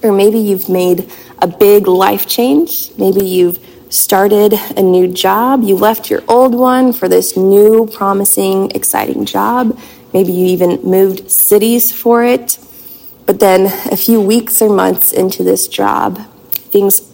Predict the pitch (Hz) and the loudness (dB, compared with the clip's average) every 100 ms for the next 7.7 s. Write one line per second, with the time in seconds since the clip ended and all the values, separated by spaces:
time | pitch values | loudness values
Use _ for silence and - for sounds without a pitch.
0 | - 196 196 - 180 104 - - 101 98 | -4 -4 -4 -6 -4 -4 -6 -4 -2 -2
1 | 101 - - - - 180 175 180 - 180 | -4 -14 -20 -20 -4 0 0 0 -2 -2
2 | - - - 202 - - 220 - - _ | -4 -6 -6 -6 -8 -8 -10 -14 -20 _
3 | - - - - 196 226 240 208 196 - | -20 -20 -18 -2 0 2 2 2 0 -4
4 | - 185 202 190 185 190 208 180 185 196 | -2 0 0 -2 -4 -8 -2 -2 0 -4
5 | - - 190 196 185 196 - - - 226 | -6 -8 -6 -2 -2 -2 -2 -2 0 0
6 | - 71 - - - - - _ - 175 | 0 -4 -4 -4 -12 -20 -20 _ -6 -4
7 | - - 107 107 - - | -4 -4 -2 -2 -4 -14